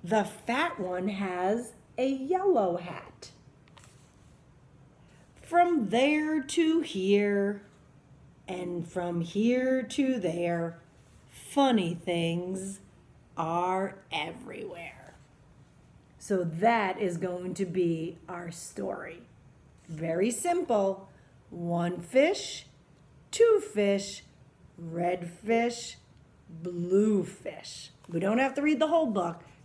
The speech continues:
just a couple of pages. Maybe you could get your brother or sister or someone in your family to help you. And all you have to do is look at the pictures.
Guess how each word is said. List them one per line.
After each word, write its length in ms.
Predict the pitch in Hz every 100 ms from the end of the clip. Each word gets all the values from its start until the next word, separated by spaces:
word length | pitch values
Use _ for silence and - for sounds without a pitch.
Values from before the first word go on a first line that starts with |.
| -
just 200 | 170 175
a 40 |
couple 340 | 165 180 180 170
of 80 |
pages. 540 | 165 175 165 165 - - - - -
Maybe 340 | 175 180 180
you 80 | 185
could 160 | 175 175
get 160 | 175
your 140 | 180 165
brother 520 | 147 165 165 190 185
or 60 | 165
sister 640 | - 185 170 - 247 262 - - -
or 100 | -
someone 380 | 156 - 165 165
in 140 | 165
your 100 | 160
family 460 | 156 170 160 170 202
to 120 | 208
help 300 | 226 240 -
you. 260 | 269 311 381 - - - - - - -
And 160 | 147
all 100 | 156
you 160 | 165 180
have 220 | 202 202
to 100 | 240
do 480 | 202 285 214 180 175 - - - -
is 180 | 160 143
look 300 | 147 147 151
at 140 | 143
the 60 | 165
pictures. 880 | - 170 - 226 233 330 403 -